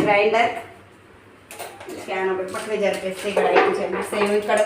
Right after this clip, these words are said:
కారం పసుపు డబ్బాలు ఉంటాయి కదా, కారం పసుపు డబ్బా, ఇది ఒకటి రీసెంట్ ఒకటి పగిలిపోయింది, ఇది ఇంకోటి వెజిటేబుల్స్ కట్టాలి. ఇగో ఇందులో ఇది వేరే కాడ పెట్టాలి యాక్చువల్‌గా, దీన్ని ఎక్కడ పెట్టాలనో అర్థం కాక ప్లేస్ సరిగా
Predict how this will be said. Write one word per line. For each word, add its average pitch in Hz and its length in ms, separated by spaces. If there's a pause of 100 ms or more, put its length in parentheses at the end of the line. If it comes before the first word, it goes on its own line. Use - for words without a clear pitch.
కారం 240 320
పసుపు - 340
డబ్బాలు 202 400
ఉంటాయి 190 260
కదా, 208 140 (880)
కారం 208 380
పసుపు 202 320
డబ్బా, 370 220 (140)
ఇది 190 160
ఒకటి 381 260 (680)
రీసెంట్ 226 340
ఒకటి 208 300 (720)
పగిలిపోయింది, 220 720
ఇది 208 160
ఇంకోటి 202 340 (220)
వెజిటేబుల్స్ 208 540
కట్టాలి. 185 420 (640)
ఇగో 233 100 (120)
ఇందులో 254 300 (300)
ఇది 240 180
వేరే 254 240
కాడ 254 140 (100)
పెట్టాలి 220 400
యాక్చువల్‌గా, 208 460
దీన్ని 214 220
ఎక్కడ 226 160 (100)
పెట్టాలనో 208 460
అర్థం 202 200 (120)
కాక 190 180 (140)
ప్లేస్ 214 300 (600)
సరిగా 208 300